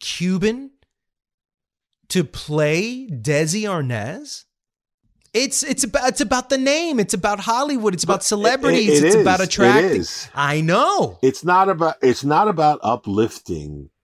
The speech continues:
Speaker 2: any culture.
Speaker 1: But should Hollywood be that?
Speaker 2: Of course it should.
Speaker 1: So then why isn't it?
Speaker 2: Because that's not how it's been. It, it, it's like anything else.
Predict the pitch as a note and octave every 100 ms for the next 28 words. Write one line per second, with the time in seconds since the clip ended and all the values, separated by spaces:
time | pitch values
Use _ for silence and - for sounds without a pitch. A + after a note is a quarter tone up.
0 | _ F#2+ G#2+ G2+ - G2 E2+ - F2+ E2+
1 | _ - D4 G#3+ - - F4+ G#4+ A#3 A3+
2 | B3+ C#4+ A#3+ B3+ G#3+ C3+ A#2 B3+ D#4 C#4+
3 | F#3 F3 B2+ E2 _ _ F3 - - A#3+
4 | A#3+ F#3 - - F2 - - C4+ C4 A#3+
5 | B3 B3 C4+ C#4 D4+ D#4 D4+ A3+ B2+ F2+
6 | _ _ _ _ _ E3+ F3+ F#3 F3 C#3+
7 | - _ _ _ _ _ _ - A2+ C#3
8 | D3+ - C#3 C#3+ C#3 - C#3 C3+ C3 F#2+
9 | C3 D3+ D#2+ - _ _ - B2 C#3 C3+
10 | C3 B2+ - C#3+ C3 C#3+ D3+ E3 D3+ C#3+
11 | G#2+ E2 -